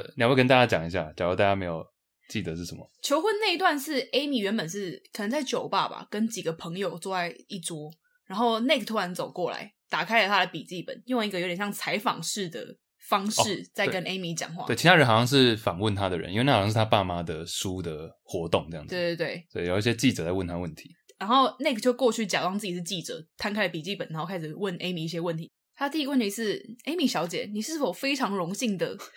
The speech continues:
Speaker 2: 在过去两年有机会与 Nick Dunn 交往了呢？”然后他说，“哦，对，没错。”就他们是假装两个人在访谈。
Speaker 1: 对。
Speaker 2: 然后他就一步一步的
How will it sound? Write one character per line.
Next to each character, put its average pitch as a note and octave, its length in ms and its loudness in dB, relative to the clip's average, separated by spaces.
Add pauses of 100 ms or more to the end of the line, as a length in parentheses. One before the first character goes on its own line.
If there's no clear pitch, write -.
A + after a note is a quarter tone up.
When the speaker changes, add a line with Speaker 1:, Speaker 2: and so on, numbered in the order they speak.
(240)
Speaker 2:
在 C4+ 140 2
过 C4+ 180 2
去 C4 120 0
两 F#3 140 2
年 D3+ 300 -6
有 F3+ 140 -4
机 G#3 200 -6
会 A3 200 2
与 E3 220 -8
Nick G3+ 280 -2
Dunn E3+ 280 -2
交 F3+ 200 -2
往 E3 240 -4
了 F2 100 -20
呢？” D#3+ 120 -12 (240)
然 E3+ 120 -6
后 F3 80 -4
他 F3+ 40 -6
说 G3 200 -4
，“哦， E3 220 -8
对， E3 180 -2
没 - 160 -12
错。” E3 180 -10 (120)
就 C#4+ 100 -4
他 F4 100 2
们 C#4+ 120 0
是 C#4+ 100 0
假 E3 240 2
装 G#3+ 180 0
两 F3 120 0
个 D#3+ 80 -4
人 D3 80 -6
在 F#3+ 120 0
访 - 240 -6
谈。 - 140 -12 (180)
Speaker 1:
对。 G#2 260 2
Speaker 2:
然 G#3 100 -2
后 - 20 -6
他 B3+ 100 2
就 C#4 100 2 (100)
一 - 60 -10 (180)
步 B3+ 160 0
一 G#3 100 -2
步 A3 180 -4
的 E3+ 240 0